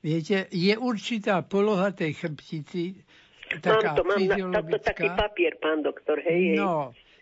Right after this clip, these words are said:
Speaker 1: tak dajte
Speaker 2: Tie
Speaker 1: si na
Speaker 2: polohy.
Speaker 1: to pozor, aby ste ju nedržali v tej zlej polohe, kde sa to dráždi.
Speaker 2: Áno, áno.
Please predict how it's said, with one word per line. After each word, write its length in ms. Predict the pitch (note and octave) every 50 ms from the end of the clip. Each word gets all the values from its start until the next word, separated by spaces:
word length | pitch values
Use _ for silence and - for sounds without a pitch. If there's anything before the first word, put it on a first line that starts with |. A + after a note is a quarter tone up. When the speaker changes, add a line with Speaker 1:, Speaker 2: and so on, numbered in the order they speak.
| _
Speaker 1:
tak 240 | _ - F#3+ F3+ E3
dajte 480 | D#3 D#3+ G#3+ B3 B3+ A3+ - C4 C4 -
Speaker 2:
Tie 0 |
Speaker 1:
si 140 | - C4 A#3+
na 160 | B3 - -
Speaker 2:
polohy. 80 | A#3 -
Speaker 1:
to 120 | - G3 D3+
pozor, 400 | - - G#3 G#3 G3 G#3 G3+ G3
aby 320 | G3 F#3+ G3 F#3+ F3+ G3+
ste 320 | F#3 - - - A#3 G3+ G3+
ju 80 | G3
nedržali 800 | F#3+ G3 G3 G#3+ A#3 A3+ G#3+ G#3+ G3 F#3+ F#3 G3+ G3+ G3+ G3 F#3+
v 100 | F3 -
tej 280 | - - G3 F#3+ F#3 F3 E3+ E3+ - D3+
zlej 480 | C#3 E3 F3 F#3+ G#3+ A#3 B3 B3+ A3+
polohe, 480 | E3 - F#3+ F#3 F#3+ F#3 F#3 F#3 F3+ F3
kde 300 | D3 D3 D3 D3 E3+ E3
sa 180 | - F#3+ F#3
to 160 | E3+ - - F3
dráždi. 560 | D#3 D3+ E3 D#3 D#3+ D#3 D#3 D#3 D#3+ D#3 C#3+
Speaker 2:
Áno, 340 | G3 F#3+ F3+ F3 F3 E3 E3
áno. 360 | - - E3+ E3+ D#3+ D#3 D#3+